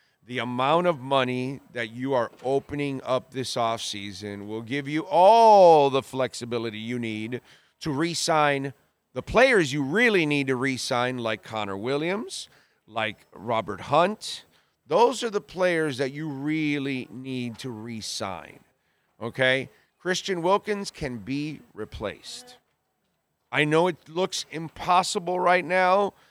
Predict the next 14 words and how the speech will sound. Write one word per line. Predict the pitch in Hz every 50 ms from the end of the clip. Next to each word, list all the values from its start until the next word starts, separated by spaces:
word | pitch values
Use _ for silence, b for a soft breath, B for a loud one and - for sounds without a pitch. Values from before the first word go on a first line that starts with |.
| b b b b 117
but | 120 147 143 139 127
you | 143 147 151
didn't | 165 190 202 190 180
think | - - - 190 185 185 - -
you | 160 147
were | 151 156
gonna | 139 151 147 143
replace | 139 143 - - 160 151 160 151 -
Minkah | - 135 143 143 - 156 135
Fitzpatrick, | - - 123 - - - - 123 113 107 - - 87 65 - - _ _ _ _ _ _ _
and | 135 143 143
you | 147 147 127
did, | 101 - 131 123 104 76 - - _ _ _ _ _ _ _ _ _ _ _ _ _ _ _ _ _ -
okay? | 104 - - 151 147 147 151 151